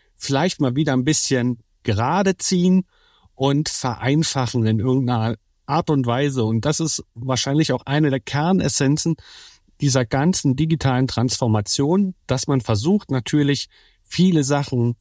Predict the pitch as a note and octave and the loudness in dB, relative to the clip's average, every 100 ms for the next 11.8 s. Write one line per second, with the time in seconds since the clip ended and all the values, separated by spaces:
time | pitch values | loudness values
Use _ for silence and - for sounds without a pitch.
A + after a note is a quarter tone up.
0 | - - C#3 - C3+ B2 D3 G3 - D#3 | -8 -2 -2 -2 -6 -2 2 2 2 -2
1 | D3 D3+ C3 C3 - - B2 A#2+ A#2+ B2 | -2 -2 0 -2 -4 -4 -2 -2 -2 -2
2 | D#3 E3 D3 C3+ C3 C3 - _ - D3+ | 0 0 0 0 0 0 -4 _ -8 -4
3 | C3 A#2 - B2+ D#3 E3+ D#3 D3 C#3+ D3 | -2 -2 0 0 2 2 0 0 0 -2
4 | _ _ _ _ _ C#3 E3 G3+ G3 B2 | _ _ _ _ _ -2 2 2 2 0
5 | D3 - - C#3 A2+ C#3 D3+ D3+ - - | 0 0 -4 -2 0 0 0 0 -4 -8
6 | _ _ B2+ B2 - C3+ E3+ - - D3+ | _ _ 0 0 0 0 2 0 -2 0
7 | D3 D3+ D3+ - A#2+ D3 - - C#3+ C3+ | 2 2 -2 0 2 2 0 -2 2 2
8 | C#3 - C3 - A#2 B2 C#3 - A#2+ A#2 | 2 0 -2 -2 -2 0 -2 0 0 2
9 | G#2+ C3+ B2 B2 - B2 A2+ G#2+ C3+ E3+ | 2 2 2 -2 -2 -2 -2 0 0 0
10 | G3 - _ D#3 D3 D#3 - - - B2 | 0 -4 _ 0 0 0 -6 -8 -4 -2
11 | C3 - A2+ A#2+ C3+ D#3+ D#3 | -4 -2 0 2 2 0 -2